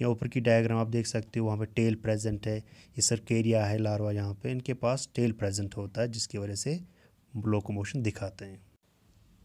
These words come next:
अब देखते हैं organs of nutrition। parasites comprise readily available digested and semi-digested food of the host।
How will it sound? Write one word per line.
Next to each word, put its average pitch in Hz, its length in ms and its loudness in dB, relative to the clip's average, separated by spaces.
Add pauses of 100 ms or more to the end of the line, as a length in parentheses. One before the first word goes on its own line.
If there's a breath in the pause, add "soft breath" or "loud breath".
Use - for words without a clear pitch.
(200)
अब 156 120 10
देखते 147 260 6
हैं 127 120 6
organs 127 400 10
of 120 180 2
nutrition। 101 560 -2 (800 loud breath)
parasites 156 640 6
comprise 120 580 4
readily 156 500 2 (100)
available 117 460 2 (280)
digested 127 460 2 (160)
and 113 120 0
semi-digested 113 840 2
food 139 280 0
of 104 100 -4
the 107 140 -2
host। 107 300 -4